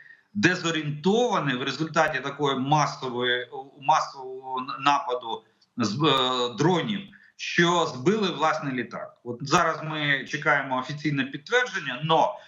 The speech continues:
з російських джерел вже точно відомо, що комплекс «Панцир С один», е, російський, е, це тактичний комплекс, збив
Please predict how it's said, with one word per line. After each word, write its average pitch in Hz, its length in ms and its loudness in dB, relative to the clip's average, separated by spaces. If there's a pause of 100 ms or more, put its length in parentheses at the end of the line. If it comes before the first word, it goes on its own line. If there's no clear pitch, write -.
(100)
з 110 120 -6
російських 180 600 2
джерел 180 280 2
вже 180 400 0 (400)
точно 175 440 2
відомо, 208 440 2 (120)
що 156 280 2
комплекс 160 520 0
«Панцир 147 580 0
С 156 240 0
один», 226 520 0 (340)
е, 156 240 4
російський, 190 800 2
е, 156 60 2
це 175 220 0
тактичний 170 580 0
комплекс, 151 460 2
збив 117 640 0